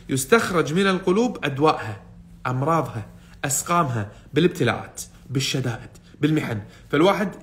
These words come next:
اصبر. ليش؟ عشان لا، شفت الله يعزكم، اللي يرجع الدواء ما استفدت، أنت لازم تشربه. الياهل لما تشربه ويرجع الدواء ترد تشربه مرة ثانية، تغصبه يشربه ويتحمل مرارته.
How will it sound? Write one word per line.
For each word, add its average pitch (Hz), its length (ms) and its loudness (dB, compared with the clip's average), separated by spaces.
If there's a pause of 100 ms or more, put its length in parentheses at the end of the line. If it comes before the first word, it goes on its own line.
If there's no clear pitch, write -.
(260)
اصبر. 123 300 -2 (120)
ليش؟ 196 300 -2 (420)
عشان 131 220 -2
لا، 202 280 2
شفت - 180 -8
الله 165 220 0
يعزكم، 143 240 -4
اللي 151 100 0
يرجع 165 320 0
الدواء 180 260 2
ما 440 100 2
استفدت، 339 360 0
أنت 190 120 -2
لازم 247 220 0
تشربه. 185 320 0 (260)
الياهل 202 260 6
لما 190 160 2
تشربه 202 240 0
ويرجع 180 420 2
الدواء 220 380 2
ترد 170 220 -2
تشربه 147 240 0
مرة 120 140 -2
ثانية، 107 320 -10 (560)
تغصبه 196 280 2
يشربه 185 340 2
ويتحمل 139 400 0
مرارته. 160 420 -2